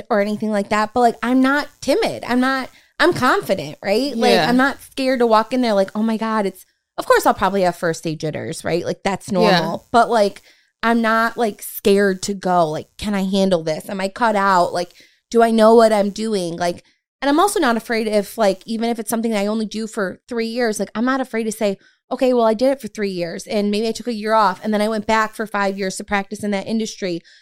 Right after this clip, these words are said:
Speaker 1: because the more you know, the more you know. Like,
Speaker 2: Yeah.
Speaker 1: it's awesome to know more stuff.
Speaker 2: And that's a thing that actually about school that I think kinda sucks of, at, you know, these milestones that they want you to hit, because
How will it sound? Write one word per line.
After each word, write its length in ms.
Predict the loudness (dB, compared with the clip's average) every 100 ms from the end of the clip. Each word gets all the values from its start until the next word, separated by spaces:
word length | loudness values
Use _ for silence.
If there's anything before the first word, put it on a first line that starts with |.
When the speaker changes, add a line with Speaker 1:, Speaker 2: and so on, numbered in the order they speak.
| _ -4
Speaker 1:
because 400 | 0 0 0 -12 -4
the 60 |
more 160 | -2 0
you 140 | 0
know, 160 | 0 0
the 100 | 0
more 200 | -2 -4
you 120 | -4
know. 540 | -2 0 -2 -6 -12 _
Like, 120 | 0 2
Speaker 2:
Yeah. 220 | 2 0 _ _ _ _ _ _ _ _
Speaker 1:
it's 180 | 0 4
awesome 380 | 2 2 -2
to 80 | 0
know 180 | 0 0
more 200 | 0 -2
stuff. 600 | -4 -2 -2 -2 -14 -20 _
Speaker 2:
And 160 | 0 2
that's 200 | 0 0
a 60 | -2
thing 240 | 0 -2
that 200 | 0 -2 0
actually 420 | 0 0 0 2
about 400 | 2 2 0 0
school 460 | -10 -4 0 2 2
that 140 | 0
I 100 | -2
think 440 | -2 -4 -4 -6 -12 _ _ _ -6
kinda 280 | -2 -2 -2
sucks 440 | 0 0 0 0
of, 180 | 0 0 -6 -20 _ 0
at, 240 | 0 0 _ _ _ _
you 160 | -2 0
know, 140 | 0
these 280 | 0 -2 -2
milestones 720 | -4 -2 -2 -2 -2 -2 0
that 200 | -2 -4 -4
they 180 | -2
want 320 | 0 0 0 -2
you 100 | -4
to 80 |
hit, 300 | -4 -4 -4
because 320 | -4 -4 -4